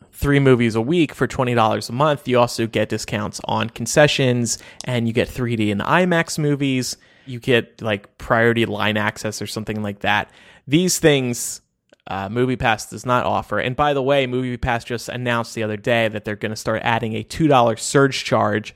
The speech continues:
surcharge if you're seeing a movie, o-, a big movie over its opening weekend, which is disappointing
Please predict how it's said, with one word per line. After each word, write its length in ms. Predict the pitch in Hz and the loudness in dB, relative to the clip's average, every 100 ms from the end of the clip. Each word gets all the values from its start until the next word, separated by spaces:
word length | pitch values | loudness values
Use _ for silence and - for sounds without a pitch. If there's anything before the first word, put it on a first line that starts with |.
| _ - | _ -8
surcharge 800 | - 208 202 156 123 110 110 - _ _ _ - | 0 2 2 4 4 2 -2 -12 _ _ _ -2
if 180 | 139 135 | -2 0
you're 100 | 135 | -6
seeing 380 | - 165 156 139 | -2 0 0 0
a 40 | |
movie, 440 | 131 131 123 120 - | 2 2 2 0 2
o-, 340 | 135 135 135 _ _ - | 4 4 2 _ _ -4
a 80 | 123 | 0
big 300 | 151 147 135 | 2 0 0
movie 440 | 131 123 120 117 | 0 0 0 0
over 320 | - 120 117 110 | 0 -2 -2 -4
its 120 | - | -4
opening 500 | 123 123 110 104 104 | -4 -2 -2 -4 -4
weekend, 540 | 107 107 - 50 50 - _ _ _ - | -6 -6 -6 -6 -8 -12 _ _ _ -2
which 440 | 143 139 - - _ _ _ _ _ _ _ _ _ _ _ | 2 2 0 -12 _ _ _ _ _ _ _ _ _ _ _
is 320 | 156 151 - - | -2 0 -2 -2
disappointing 920 | 175 175 143 190 185 135 113 113 | 0 0 -2 0 2 2 0 -4